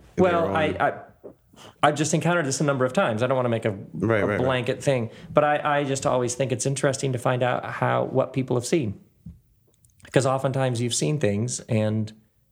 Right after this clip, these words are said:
Speaker 2: you're responding to those things. I am. So
Speaker 1: So, so, so hang on then. I'll ask you your own question. What is it in your life that
Speaker 2: Yeah.
Speaker 1: you think has given you this incredible passion towards faith?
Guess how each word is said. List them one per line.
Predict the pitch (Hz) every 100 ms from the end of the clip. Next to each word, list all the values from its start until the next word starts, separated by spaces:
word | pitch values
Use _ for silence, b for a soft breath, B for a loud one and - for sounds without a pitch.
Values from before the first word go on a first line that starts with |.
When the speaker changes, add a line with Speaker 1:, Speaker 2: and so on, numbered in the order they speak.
| -
Speaker 2:
you're | 110 113
responding | 107 - 139 131 107
to | 92
those | -
things. | 98
I | - 151
am. | 104 135 - _ _ B B B -
So | - 127 120 107 -
Speaker 1:
So, |
so, | - 107 107 - -
so | - 107
hang | 117 120
on | 143 123
then. | 101 95 - - _ _ _ _ _ _ _ -
I'll | 107 104
ask | 113 110 -
you | 113
your | 107 101
own | 98
question. | 95 117 127 - 104 - - B B B B B -
What | 98 123
is | 127 117
it | 113
in | 101 101
your | 110 156
life | 110 85 85 - - - -
that | - 95 - -
Speaker 2:
Yeah. | 120 113
Speaker 1:
you | 101 101
think | 95 90 98
has | 90
given | 90 92 92 90
you | 98 113
this | 101 -
incredible | 82 - 87 85 85
passion | 85 90 87 - 87 87 - b b b -
towards | - 90 87 87 87 82 95 - - _
faith? | - 85 - -